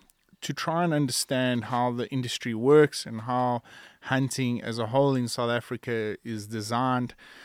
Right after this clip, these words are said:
So there's three ways <clears throat> that this can all happen. And the first one is, uh, safari companies, hunting concessions will have a thing called C A E.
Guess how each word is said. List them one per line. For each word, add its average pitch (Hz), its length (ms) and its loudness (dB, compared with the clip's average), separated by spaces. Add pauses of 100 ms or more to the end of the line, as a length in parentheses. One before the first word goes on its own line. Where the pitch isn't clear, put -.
(220)
So - 140 0
there's 151 220 6
three 190 240 4
ways 139 640 6 (160)
<clears throat> - 180 -16 (1300)
that 117 200 -2
this - 460 -2
can 120 200 -4
all 120 160 0
happen. 110 480 -6 (240)
And 113 440 -2 (120)
the 123 100 -6
first 160 380 2
one 127 180 4
is, 120 400 0 (760)
uh, 117 360 0 (120)
safari 143 480 2
companies, 165 560 0
hunting 131 800 -2
concessions 151 840 -2 (420)
will 131 140 0
have 120 360 0
a 123 60 -4
thing 123 320 -2
called 113 300 -4
C 120 220 -2
A 113 120 2
E. 104 300 -8